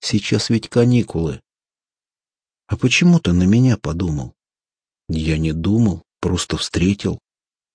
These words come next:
"Смешной ты мальчик, Ромас. Ну да мне пора". И она протянула руку. Домой Ромас шел, скрипя зубами. И главное, он знал теперь, кто мог написать это дурацкое письмо.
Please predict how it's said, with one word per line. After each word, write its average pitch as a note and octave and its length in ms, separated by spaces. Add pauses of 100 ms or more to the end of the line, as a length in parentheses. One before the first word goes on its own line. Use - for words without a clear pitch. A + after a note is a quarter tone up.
(240)
"Смешной B2+ 560
ты - 140
мальчик, E2 500
Ромас. D#2 520 (500)
Ну D3+ 180
да C3 100
мне A#2+ 220
пора". F2+ 460 (400)
И E2+ 100
она F2 240
протянула E2+ 680
руку. E2+ 440 (1160)
Домой F2+ 460
Ромас D#2+ 460
шел, - 280
скрипя D#2+ 480
зубами. D#2 640 (440)
И F#2+ 100
главное, G#2+ 640
он A2 160
знал A2+ 360
теперь, - 380
кто - 220
мог E2 260
написать - 680
это F#2 220
дурацкое D#2 540
письмо. - 560